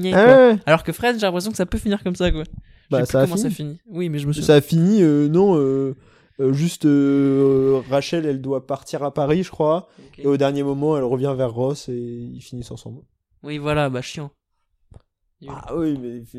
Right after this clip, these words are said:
Speaker 2: c'est, c'est pas la... bref, c'est pas la même chose que Seinfeld, mais, euh,
Speaker 1: Ah bah non, non, c'est pas la même chose.
Speaker 2: Je sais, je, je prépare une vidéo dessus, justement.
Speaker 1: Excuse-moi.
Speaker 2: À quel point, euh, Seinfeld, euh, a servi un peu de brouillon pour que, pour le,
Speaker 1: Je te déteste.
Speaker 2: pour que Friends, euh, réussisse à faire une bonne série, quoi.
Speaker 1: Je te pisse dessus.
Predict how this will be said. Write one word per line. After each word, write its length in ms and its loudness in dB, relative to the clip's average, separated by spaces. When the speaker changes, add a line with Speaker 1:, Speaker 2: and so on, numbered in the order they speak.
Speaker 2:
c'est, 420 -14
c'est 180 -14
pas 120 -4
la... 100 -4
bref, 160 -8
c'est 120 -20
pas 100 -8
la 60 -6
même 80 -14
chose 160 -14
que 80 -12
Seinfeld, 420 -8
mais, 180 -14
euh, 60 -14
Speaker 1:
Ah 140 4
bah 160 4
non, 140 4
non, 80 4
c'est 160 -6
pas 80 -4
la 80 0
même 160 0
chose. 240 -6
Speaker 2:
Je 100 -16
sais, 180 -4
je, 140 -6
je 100 -14
prépare 240 -10
une 100 -10
vidéo 220 -8
dessus, 220 -16
justement. 380 -18
Speaker 1:
Excuse-moi. 380 -8
Speaker 2:
À 40 -4
quel 160 -2
point, 240 -4
euh, 240 -4
Seinfeld, 640 -8
euh, 340 -8
a 180 -6
servi 360 -6
un 100 -2
peu 140 -8
de 60 -10
brouillon 520 -4
pour 200 -10
que, 380 -4
pour 160 -10
le, 80 -6
Speaker 1:
Je 120 -4
te 60 -6
déteste. 440 -10
Speaker 2:
pour 160 -8
que 100 -4
Friends, 440 -6
euh, 220 -4
réussisse 460 -4
à 60 -4
faire 160 -4
une 80 -8
bonne 160 -6
série, 320 -6
quoi. 120 -12
Speaker 1:
Je 120 -18
te 40 -20
pisse 220 -20
dessus. 460 -20